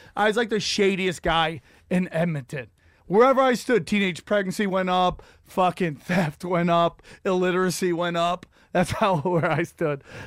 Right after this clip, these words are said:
That's how it was, man. So, uh, Gar-, Garnett, Garnett comes. He gets us these tickets. He's like, Ari couldn't make it 'cause he's editing a special. And, uh,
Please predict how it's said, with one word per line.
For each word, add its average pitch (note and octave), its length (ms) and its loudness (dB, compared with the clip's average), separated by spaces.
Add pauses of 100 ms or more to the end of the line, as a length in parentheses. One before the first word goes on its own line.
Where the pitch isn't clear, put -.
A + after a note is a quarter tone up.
(100)
That's G#3 140 -6
how F#3 220 -2
it F3+ 60 -6
was, G3 320 -8
man. D3 300 -16 (720)
So, G3+ 340 0
uh, F#3+ 340 -4 (380)
Gar-, A3 220 0 (180)
Garnett, G#3+ 800 -8
Garnett G#3 360 -2
comes. F3 240 -2
He D#3+ 60 -6
gets F#3+ 200 -4
us F3+ 120 -8
these E3+ 180 -6
tickets. D#3+ 520 -6 (400)
He's F3 200 0
like, E3+ 340 0
Ari F3+ 220 2
couldn't F3 240 -2
make D#3+ 180 0
it C#3+ 60 -10
'cause D3 160 -4
he's D3 100 -6
editing D#3 420 -2
a D3 60 -6
special. D3+ 560 -12 (480)
And, D3+ 300 -16
uh, D#3 240 -12